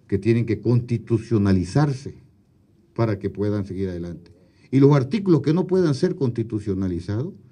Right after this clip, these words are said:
¿no es verdad? No vamos a ponerlo, no somos tontos para que nos lo devuelvan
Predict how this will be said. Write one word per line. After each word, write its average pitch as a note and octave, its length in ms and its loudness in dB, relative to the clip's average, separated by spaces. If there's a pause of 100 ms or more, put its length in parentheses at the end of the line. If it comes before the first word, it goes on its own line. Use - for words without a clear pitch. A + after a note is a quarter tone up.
(460)
¿no E2+ 100 -10
es E2 60 -8
verdad? E2 300 -10 (200)
No F#3 220 4
vamos F#3+ 340 4
a D#3+ 60 -2
ponerlo, D3+ 460 0
no D#3 140 0
somos D3 320 -2
tontos F3+ 320 -4
para G#2 200 -6
que G2+ 100 -4
nos G2+ 140 -4
lo G#2 100 -2
devuelvan F3+ 460 -4